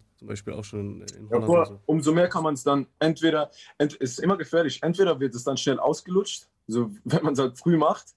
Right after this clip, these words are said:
Speaker 1: Ja.
Speaker 2: oder man verfeinert das und, und, und reift es halt voll aus.
Speaker 1: Ja. Die sind auf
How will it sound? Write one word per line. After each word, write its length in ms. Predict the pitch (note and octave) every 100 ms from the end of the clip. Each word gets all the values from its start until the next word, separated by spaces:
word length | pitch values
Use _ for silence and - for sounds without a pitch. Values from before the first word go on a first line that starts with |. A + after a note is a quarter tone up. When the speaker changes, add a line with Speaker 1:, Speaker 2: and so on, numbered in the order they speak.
| _ -
Speaker 1:
Ja. 120 | A2+ G#2
Speaker 2:
oder 160 | D3 D#3+
man 180 | D#3 C#3
verfeinert 460 | C3+ D3+ D#3+ D#3+ D#3
das 280 | D3+ D3+ -
und, 280 | C3+ A#2+ B2
und, 240 | A#2+ -
und 200 | A2+ G#2+
reift 240 | C3 B2+
es 100 | A#2+
halt 160 | B2+ A2+
voll 160 | C3+ A#2+
aus. 360 | C3 G#2 - _ -
Speaker 1:
Ja. 100 | A2 - - - - - - _
Die 40 | B2
sind 160 | A2+
auf 100 | A2+